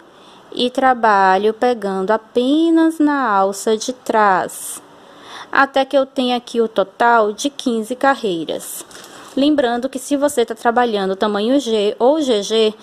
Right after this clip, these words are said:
trabalhe a mesma quantidade que você trabalhou para a parte de trás, tá bom? Se você trabalhou dezenove carreiras para a parte de trás, você também vai trabalhar dezenove carreiras para a parte da frente, contando as duas iniciais.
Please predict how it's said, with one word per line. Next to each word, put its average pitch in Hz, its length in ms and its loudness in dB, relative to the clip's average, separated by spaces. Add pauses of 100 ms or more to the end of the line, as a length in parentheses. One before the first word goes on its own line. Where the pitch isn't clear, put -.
(200)
trabalhe 262 460 2
a 254 60 0
mesma 269 480 2
quantidade 233 840 0
que 247 120 -4
você 233 200 -4
trabalhou 226 420 0
para 226 180 0
a - 20 2
parte 214 460 -4
de 240 100 -6
trás, - 720 -6 (480)
tá 180 120 -2
bom? 190 320 0 (400)
Se - 160 -2
você 269 180 0
trabalhou 247 340 2
dezenove 214 540 0
carreiras 214 400 -2
para 202 200 0
a - 20 0
parte 180 340 -4
de 233 80 -2
trás, 202 580 0 (380)
você 269 180 0
também 254 220 0
vai 247 160 -2
trabalhar 247 420 2
dezenove 214 640 2
carreiras 220 460 -2
para 196 160 0
a - 20 -10
parte 190 320 0
da 269 100 0
frente, 233 400 -4
contando 254 600 0
as 254 220 2
duas 240 300 0
iniciais. 254 880 0